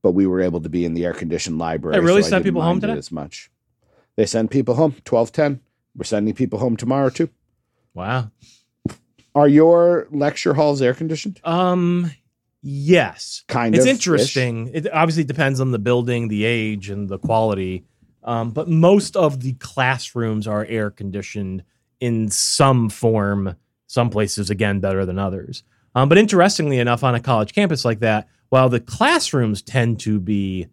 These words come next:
Speaker 2: air-conditioned, most of the dorms, the places where the students actually live,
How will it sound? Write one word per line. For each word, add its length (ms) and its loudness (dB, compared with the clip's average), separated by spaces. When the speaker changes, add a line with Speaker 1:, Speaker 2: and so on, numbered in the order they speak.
Speaker 2:
air-conditioned, 920 -2
most 520 2
of 340 0
the 120 0
dorms, 1000 2
the 60 -12
places 260 -2
where 80 -6
the 60 -2
students 300 -4
actually 300 -4
live, 420 0